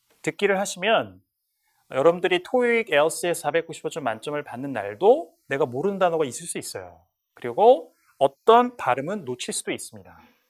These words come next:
저도 에이엘티에스 를 틀리지 않잖아요. 강사를 십몇 년 했-, 했는데, 그죠? <laughs> 그런데 정확하게 특정 단어 아니면 조금 더 쪼개서 특정 음절을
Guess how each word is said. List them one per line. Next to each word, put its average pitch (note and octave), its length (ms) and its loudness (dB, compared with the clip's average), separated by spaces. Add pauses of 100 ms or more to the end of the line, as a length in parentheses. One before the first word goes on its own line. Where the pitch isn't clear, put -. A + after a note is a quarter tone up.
(400)
저도 D#3+ 200 -2
에이엘티에스 C#3 380 2
를 F#3 220 0
틀리지 C4+ 300 -4
않잖아요. B2+ 600 -8 (400)
강사를 D3 560 0
십몇 A3 240 -6
년 F#3+ 140 -4
했-, G#3 140 -8 (180)
했는데, F#3 400 0
그죠? - 280 -12 (140)
<laughs> - 400 -12
그런데 F#3+ 500 0 (360)
정확하게 G#3 840 0 (100)
특정 - 460 -4
단어 C#3+ 600 -2
아니면 C3+ 300 -4
조금 G#3+ 460 -6
더 G3 380 2 (240)
쪼개서 B3 640 2 (200)
특정 - 500 -2
음절을 D#3 580 0